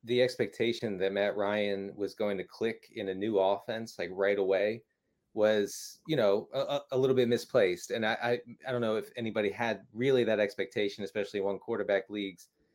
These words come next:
But I, I think that he has found his groove here. You know, we talk about Derek Carr having, you know, a really solid season, kind of a surprising season. Well,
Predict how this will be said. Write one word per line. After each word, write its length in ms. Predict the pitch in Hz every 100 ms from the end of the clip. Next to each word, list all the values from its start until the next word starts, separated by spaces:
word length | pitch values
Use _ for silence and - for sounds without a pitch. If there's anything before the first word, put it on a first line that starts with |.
| _ -
But 240 | 117 117
I, 160 | 110 123 113
I 100 | 117
think 180 | 123 120
that 160 | 101
he 120 | 110
has 260 | 107 120 117
found 360 | 127 117 110 104
his 180 | 107 101
groove 280 | 117 123 123
here. 180 | 120
You 120 | 110 117
know, 220 | 107 101 _ _ -
we 60 | 135
talk 180 | 147
about 240 | 131 117 101 - 107
Derek 280 | 135 123 -
Carr 280 | 131 151 123
having, 460 | 113 104 104 101 -
you 120 | 127
know, 100 | 101
a 40 |
really 200 | 107 113
solid 360 | 101 113 107 101
season, 420 | 120 113 120 110
kind 160 | 117 101
of 60 |
a 60 | 98
surprising 480 | - - 110 104 101
season. 360 | 120 120 110
Well, 260 | 104 107